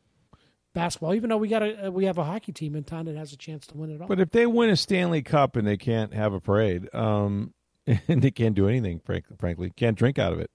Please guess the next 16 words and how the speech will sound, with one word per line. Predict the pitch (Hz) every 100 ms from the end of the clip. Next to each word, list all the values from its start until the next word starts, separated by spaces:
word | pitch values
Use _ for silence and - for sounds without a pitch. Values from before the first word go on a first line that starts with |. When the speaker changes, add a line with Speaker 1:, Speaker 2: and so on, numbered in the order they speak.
| _
Speaker 2:
Um, | - 98 95 95 -
how | 143
about | 139 -
that, | 123 -
by | 80
the | 80
way? | 113 - _ _ _
Speaker 1:
Yeah. | 139 139 -
Speaker 2:
Uh, | 120 117 113 110 110 - _ 160
Speaker 1:
No | 185 220
handshakes, | 151 208 - 185 -
too. | 220
Are | 180
we | 151
gonna, | 165 175 170
oh, | 185